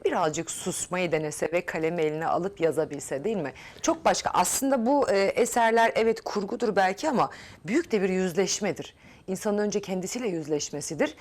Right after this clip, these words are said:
Sonra okuyucu kendisiyle yüzleştirmesidir. İlk yirmi sayfada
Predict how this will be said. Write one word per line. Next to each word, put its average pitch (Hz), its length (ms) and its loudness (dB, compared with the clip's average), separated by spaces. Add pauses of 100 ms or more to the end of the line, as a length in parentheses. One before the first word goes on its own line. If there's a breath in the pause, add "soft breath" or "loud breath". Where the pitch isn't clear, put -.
(220 loud breath)
Sonra 220 500 2 (140)
okuyucu 202 800 2 (220)
kendisiyle 165 500 0
yüzleştirmesidir. 151 1000 -2 (340 loud breath)
İlk 320 220 2
yirmi 226 280 2
sayfada 185 680 2